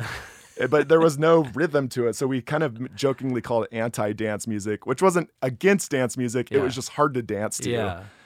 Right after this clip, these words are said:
Speaker 2: And so it was, like, a lot of just wailing and screaming to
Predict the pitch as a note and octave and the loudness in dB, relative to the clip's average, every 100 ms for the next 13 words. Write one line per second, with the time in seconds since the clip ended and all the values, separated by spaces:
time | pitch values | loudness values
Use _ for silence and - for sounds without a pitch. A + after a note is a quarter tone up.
0 | _ _ - B2+ - C#3 C3+ - D3+ D3+ | _ _ -8 -6 0 2 2 0 0 2
1 | D3+ C#3 - - C#3+ D#3 G#3 G#3 C#3 B2+ | 4 2 -2 2 6 8 8 6 4 -2
2 | D3+ G#2 B2 C3 D3+ D3+ D3 C3+ - - | -4 -4 -4 0 2 2 2 -2 -4 -6
3 | B2+ B2 C3+ C#3 C3+ - B2+ B2 B2 A#2+ | -6 -4 -2 -2 -2 -2 -2 0 0 -2